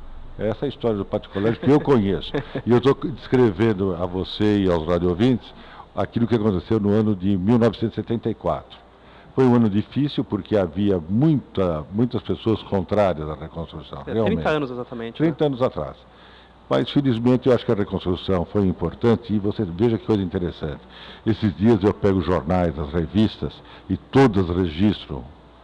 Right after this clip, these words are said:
Speaker 1: sempre a igreja do pátio do colégio. Quer dizer, virou realmente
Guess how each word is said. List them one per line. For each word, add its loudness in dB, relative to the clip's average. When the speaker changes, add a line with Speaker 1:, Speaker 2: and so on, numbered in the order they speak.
Speaker 1:
sempre 2
a 4
igreja 4
do -2
pátio 0
do -2
colégio. -2
Quer -4
dizer, 0
virou 2
realmente 0